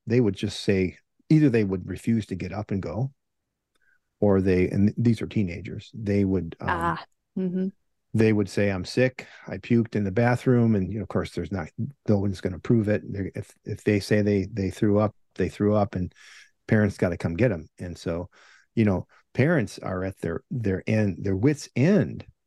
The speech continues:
Speaker 1: If you're working with, if you're working with teenagers, for sure, they're at their wit-, wits' ends. And some,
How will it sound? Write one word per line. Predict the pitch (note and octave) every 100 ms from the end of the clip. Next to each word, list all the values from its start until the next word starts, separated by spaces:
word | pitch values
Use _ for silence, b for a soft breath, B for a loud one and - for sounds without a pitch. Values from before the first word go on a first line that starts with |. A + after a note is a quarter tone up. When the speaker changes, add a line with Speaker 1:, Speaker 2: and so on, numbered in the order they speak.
| -
Speaker 1:
If | -
you're | A2+
working | G#2+ C#3 D3+ C3
with, | G#2+ - _
if | -
you're | G#2+
working | G#2 D#3+ D3
with | G#2+ E2+ -
teenagers, | - G3 C#3 F2+ F2 F2+
for | - F#2
sure, | - A2 F#2 - b b b _
they're | G#2 G#2+
at | G2+
their | G#2
wit-, | F#2 G#2 G2 -
wits' | A2+ -
ends. | G#2 G2+ E2+
And | - D3 C#3
some, | D#3+ D#3+